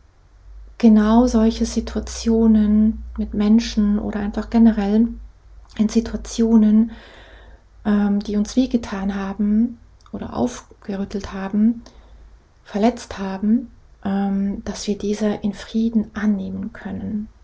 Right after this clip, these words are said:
Und, ähm, nimm jetzt vielleicht einfach gerade mal einen Moment Zeit, wenn du magst. Also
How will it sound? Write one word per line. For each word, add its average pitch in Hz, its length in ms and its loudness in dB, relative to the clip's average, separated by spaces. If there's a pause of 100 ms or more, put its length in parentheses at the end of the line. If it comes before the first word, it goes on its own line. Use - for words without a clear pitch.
(1160)
Und, 214 560 8 (280)
ähm, 202 380 -2 (840)
nimm 320 220 4
jetzt 381 180 4
vielleicht 240 280 0
einfach 233 260 0
gerade 202 300 -8
mal 190 300 -6
einen 190 180 -6
Moment 196 580 -4
Zeit, 202 380 -2
wenn 196 160 -2
du 185 80 -6
magst. 185 440 -2
Also 196 280 -4